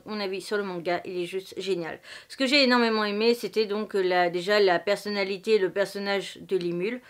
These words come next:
Ce que j'ai aussi énormément surkiffé, c'était qu'on nous montrait des créatures fantastiques et surtout que Limule, du coup,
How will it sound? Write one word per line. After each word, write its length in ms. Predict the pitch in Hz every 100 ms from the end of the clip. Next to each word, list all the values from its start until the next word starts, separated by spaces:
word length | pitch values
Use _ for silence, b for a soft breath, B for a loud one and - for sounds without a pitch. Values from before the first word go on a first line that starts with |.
| B B B -
Ce 80 |
que 140 | - 254
j'ai 180 | 254 269
aussi 300 | 254 269 -
énormément 720 | 233 220 247 247 240 233 226
surkiffé, 720 | - 240 240 240 - 247 240
c'était 320 | - 220 233
qu'on 100 | 226
nous 80 | 214
montrait 320 | 208 208 226
des 120 | 202
créatures 420 | 190 233 214 233 233
fantastiques 580 | 226 220 214 247 240 -
et 120 | 339
surtout 460 | 349 - 339 - 320
que 120 | 240
Limule, 480 | 202 214 240 277 240
du 80 | 202
coup, 280 | - 277